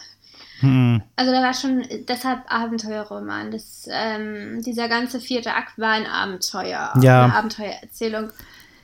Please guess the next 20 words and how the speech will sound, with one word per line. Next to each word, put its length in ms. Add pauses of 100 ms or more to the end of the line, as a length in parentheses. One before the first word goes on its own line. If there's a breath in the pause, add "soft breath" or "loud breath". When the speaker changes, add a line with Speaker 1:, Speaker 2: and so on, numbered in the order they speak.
(160 soft breath)
Speaker 2:
Das 180
davor 500
nicht 300
so, 60 (100)
das 180
stimmt. 460
Das 140
war 160
alles 200
sehr 160
unterschiedlich. 540
Das 200
finde 180
ich 80
ist 100
auch 60
eine 160
Stärke 420
des 200
Buches. 360